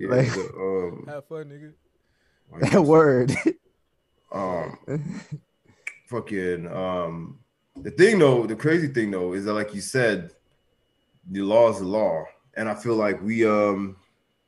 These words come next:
Speaker 2: before everybody GoFundMe.
Speaker 3: That's
Speaker 2: Yeah,
Speaker 3: O D.
Speaker 2: GoFundMe, GoFundMe's fucking up the game right now. But, um,
Speaker 1: Yeah.
Speaker 2: but, um, the crazy thing is, is, like, I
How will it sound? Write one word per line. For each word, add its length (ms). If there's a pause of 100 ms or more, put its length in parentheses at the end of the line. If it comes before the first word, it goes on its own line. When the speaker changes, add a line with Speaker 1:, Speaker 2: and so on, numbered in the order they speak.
(720)
Speaker 2:
before 200
everybody 240
GoFundMe. 600 (260)
Speaker 3:
That's 220
Speaker 2:
Yeah, 60
Speaker 3:
O 40
D. 180
Speaker 2:
GoFundMe, 680
GoFundMe's 460
fucking 200
up 80
the 60
game 280
right 140
now. 220
But, 160
um, 420
Speaker 1:
Yeah. 320 (760)
Speaker 2:
but, 680 (920)
um, 760
the 80
crazy 280
thing 140
is, 120
is, 120
like, 300
I 200